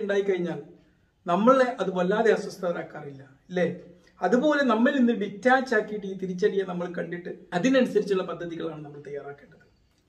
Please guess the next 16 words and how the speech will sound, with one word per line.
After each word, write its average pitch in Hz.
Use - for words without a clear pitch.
അടുത്തതായിട്ട് 254
നിങ്ങൾ 214
ചെയ്യേണ്ടത്, 185
നിങ്ങൾ 226
സുരക്ഷിതമായിട്ടുള്ള 240
ഒരു 190
zone 185
ഉണ്ട്, 127
comfort 196
zone. 147
ഇപ്പം 262
ജീവിതത്തിൽ 254
എപ്പോഴും 254
ഇങ്ങനെ 233
കുത്തിയിരിക്കുക, 208
അല്ലെ 196